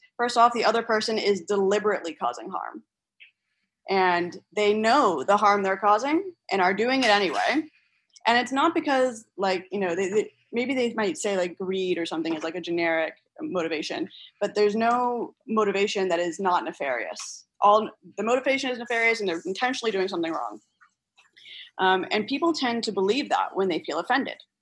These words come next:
And the, another thing that they love to do, and we,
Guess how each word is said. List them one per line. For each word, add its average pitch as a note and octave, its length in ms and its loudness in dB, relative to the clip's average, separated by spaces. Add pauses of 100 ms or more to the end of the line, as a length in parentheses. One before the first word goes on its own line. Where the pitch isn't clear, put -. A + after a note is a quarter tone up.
(480)
And B3 360 4
the, G3+ 100 4 (160)
another G#3 240 4
thing G#3 180 -2
that F3 80 -2
they F3 80 -2
love E3+ 160 -2
to - 60 -16
do, E3+ 160 -2 (340)
and G3+ 160 -4
we, G3+ 420 -2